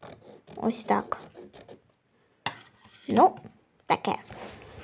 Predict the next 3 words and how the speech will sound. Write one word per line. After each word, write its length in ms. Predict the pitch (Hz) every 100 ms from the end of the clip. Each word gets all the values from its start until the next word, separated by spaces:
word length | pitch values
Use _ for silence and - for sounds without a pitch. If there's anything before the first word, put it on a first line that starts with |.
| - - - -
На 160 | 247 240
любителя. 580 | 247 220 214 214 247 254 - - - - - - - - - - -
Так, 260 | - 247 233